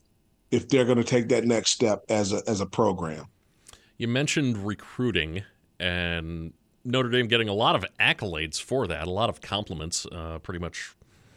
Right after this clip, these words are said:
Speaker 2: wherever you look, really, as far as their recruiting efforts go. Um, do you think they'll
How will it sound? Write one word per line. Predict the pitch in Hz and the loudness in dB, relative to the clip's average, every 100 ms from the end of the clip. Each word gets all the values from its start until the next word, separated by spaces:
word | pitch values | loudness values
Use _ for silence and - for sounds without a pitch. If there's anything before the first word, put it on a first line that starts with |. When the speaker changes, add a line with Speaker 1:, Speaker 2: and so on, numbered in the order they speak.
| _ - | _ -8
Speaker 2:
wherever | 85 98 90 | -2 0 -2
you | 78 | -6
look, | 80 120 - | 0 0 0
really, | 80 78 78 | -4 -8 -8
as | 80 | -6
far | 87 82 | -4 -4
as | 78 | -4
their | 78 | -6
recruiting | 82 - 220 170 82 | -8 -2 0 0 -2
efforts | 80 73 | -4 -10
go. | - 82 92 - - - _ | -4 -2 -2 -6 -20 -20 _
Um, | 104 107 104 104 90 _ _ _ _ _ _ 120 | 4 4 4 0 -6 _ _ _ _ _ _ -10
do | 139 | -4
you | 147 | -4
think | - 233 269 | -2 -2 0
they'll | 147 - | 0 -2